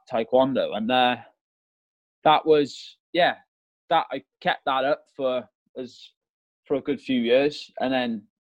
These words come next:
stopped for a bit. My brother kept, kept going. He's a little bit older than me.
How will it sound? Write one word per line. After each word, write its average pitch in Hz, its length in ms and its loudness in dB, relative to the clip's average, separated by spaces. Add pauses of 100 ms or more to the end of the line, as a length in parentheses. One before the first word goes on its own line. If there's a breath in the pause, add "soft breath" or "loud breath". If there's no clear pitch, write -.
(120)
stopped - 640 2
for 127 160 -2
a 123 60 2
bit. 147 240 4 (420)
My 139 140 -2
brother 135 260 0
kept, - 320 -4
kept - 220 -2
going. 127 180 -4
He's 143 120 -4
a 131 40 -6
little 123 240 2
bit 110 120 4
older 117 300 4
than 113 120 -2
me. 123 420 0